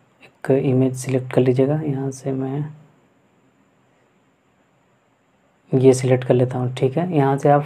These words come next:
fat loss भी search कर सकते हैं, fat loss में भी आपको मिल जाएगा अच्छा अच्छा। यहाँ से ये देखिए, मैं ये select करता हूँ,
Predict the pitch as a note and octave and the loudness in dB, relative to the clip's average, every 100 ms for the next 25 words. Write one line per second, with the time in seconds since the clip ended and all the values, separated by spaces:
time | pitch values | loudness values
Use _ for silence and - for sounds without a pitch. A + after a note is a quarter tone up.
0 | - - C3+ C#3 C#3 C3 C3+ C3 C3+ D3+ | -2 4 4 4 4 4 4 2 0 0
1 | - - _ _ _ _ - - B2+ - | -4 -18 _ _ _ _ -4 0 0 2
2 | C3 B2+ B2+ - C#3 D#3 - - - _ | 0 0 -4 -2 -2 -4 -12 -20 -20 _
3 | - B2+ C3+ C3+ C#3 B2+ B2+ B2+ B2+ B2+ | -4 -2 0 0 0 0 0 2 2 4
4 | C3 C3 B2+ - B2+ C#3 C#3 B2+ B2+ C3+ | 2 -2 -4 -4 -4 -4 -6 -6 -6 -2
5 | B2+ B2 B2 C3 B2+ C3 B2+ B2+ B2+ B2 | 0 0 0 0 0 0 -2 0 -2 0
6 | B2+ B2 C3 C#3+ | -2 -2 -4 -10